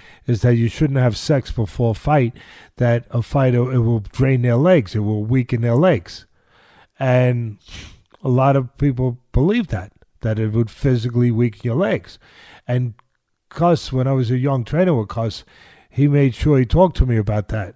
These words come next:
And he, uh, he said, "Look, you want your fighters doing the right thing, and you don't want them gallivanting around before fight and all that stuff. That's the main thing.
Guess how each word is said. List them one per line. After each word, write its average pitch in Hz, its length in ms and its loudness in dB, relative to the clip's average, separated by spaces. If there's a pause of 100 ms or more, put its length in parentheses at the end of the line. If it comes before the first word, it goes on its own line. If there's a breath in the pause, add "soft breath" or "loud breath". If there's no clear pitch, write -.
And 113 280 -4
he, 127 280 0
uh, 110 260 -2 (1040 soft breath)
he 139 120 -2
said, 156 200 2
"Look, 180 220 4
you 123 100 2
want 170 260 0
your 139 100 -2
fighters 120 360 0
doing 113 220 -2
the 107 80 -2
right 104 280 -4
thing, 107 280 -6
and 98 100 -4
you 101 80 -4
don't 107 180 -2
want 110 240 -4
them 101 220 -6 (680 loud breath)
gallivanting 117 640 -2
around 110 420 -2
before 104 380 -6
fight 98 340 -8
and 101 80 -8
all 107 100 -4
that 135 240 -4
stuff. 101 300 -8
That's 110 240 -8
the 104 100 -6
main 120 280 -4
thing. 98 280 -6